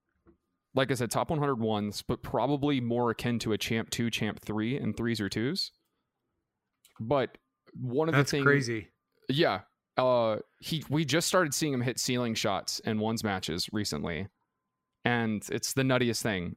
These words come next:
Speaker 1: I, we clipped the first ceiling shot he, he did on the channel, because he is annoying to play against, because he plays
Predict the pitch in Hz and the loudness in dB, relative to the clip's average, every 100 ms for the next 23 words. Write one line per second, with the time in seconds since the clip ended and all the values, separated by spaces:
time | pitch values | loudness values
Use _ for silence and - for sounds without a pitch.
0 | _ - 135 147 - 156 - 117 120 - | _ 0 2 0 2 0 0 -2 -2 0
1 | 117 107 101 101 90 110 95 101 104 - | -2 -2 -2 -2 -2 -2 -4 -4 -6 -4
2 | - 104 95 - 107 104 92 95 104 95 | -4 -2 -4 -4 -2 -2 -4 -2 -2 -2
3 | - - - - 156 139 131 117 - _ | -6 -20 -6 0 2 2 0 -2 -6 _
4 | _ 139 135 127 127 147 104 87 - _ | _ 0 0 2 2 0 -2 -6 -12 _
5 | _ - - 139 113 92 - - 107 104 | _ -10 -2 0 2 -2 -4 -4 -4 -2
6 | 113 107 - - 120 - 120 110 - | -2 -2 -2 -4 -4 -2 0 0 -4